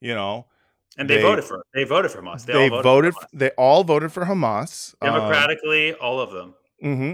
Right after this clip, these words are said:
Speaker 1: All of them individually and in
Speaker 2: Mm-hmm.
Speaker 1: perpetuity,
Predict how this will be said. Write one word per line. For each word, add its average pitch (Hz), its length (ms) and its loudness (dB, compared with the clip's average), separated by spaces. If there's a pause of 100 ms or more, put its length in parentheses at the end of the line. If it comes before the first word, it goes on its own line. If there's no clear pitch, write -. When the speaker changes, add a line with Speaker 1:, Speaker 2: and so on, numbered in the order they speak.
(160)
Speaker 1:
All 139 220 0
of 156 120 -8
them 175 260 -6 (200)
individually 156 1000 -4
and 131 240 -2
in 120 80 -4
Speaker 2:
Mm-hmm. 123 60 -14
Speaker 1:
perpetuity, 123 800 -4